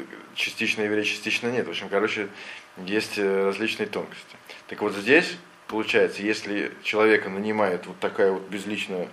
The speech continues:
безличная организация, то вполне возможно, вот этого запрета, соответственно, нету. Окей,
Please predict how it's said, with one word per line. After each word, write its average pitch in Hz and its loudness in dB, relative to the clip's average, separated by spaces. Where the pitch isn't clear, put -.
безличная 104 -2
организация, 107 2
то 104 6
вполне 107 4
возможно, 120 4
вот 92 -6
этого 101 -4
запрета, 107 0
соответственно, 98 -8
нету. 67 -16
Окей, - -10